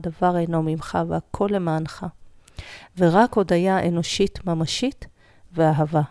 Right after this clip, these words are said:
הדבר שאנחנו כבני אנוש יכולים להעניק בחזרה לבריאה, ובכלל, זאת הודיה. ואהבה.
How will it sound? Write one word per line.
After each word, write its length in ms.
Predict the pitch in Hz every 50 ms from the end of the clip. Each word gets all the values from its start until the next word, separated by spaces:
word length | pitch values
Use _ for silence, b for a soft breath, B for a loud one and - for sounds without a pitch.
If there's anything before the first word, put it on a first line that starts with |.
| - -
הדבר 340 | 175 151 160 160 196 214 220
שאנחנו 840 | - - 175 151 151 151 160 180 220 262 285 - - 254 202 -
כבני 460 | - 175 156 156 165 175 180 175 165
אנוש 360 | 160 160 175 208 208 - -
יכולים 420 | 175 165 - - 160 160 185 202 208
להעניק 520 | 185 165 151 - 165 160 175 220 233 -
בחזרה 580 | - 160 - - 165 156 - 156 151 180 196 208
לבריאה, 500 | 190 165 151 156 147 147 151 180 214 233 196 b b b b b b b b b b b b b -
ובכלל, 680 | 175 160 160 160 - - - 202 247 285 269 208 196 - - _ _ _ -
זאת 280 | 180 170 165 - -
הודיה. 320 | 165 156 156 151 165 170 160 - - _ _ _ _ _ _ _ _ _ _ _ _ _ _ _ _ _ _ _ _ - - _ _ _ -
ואהבה. 600 | 180 160 180 170 - 170 139 147 165 - -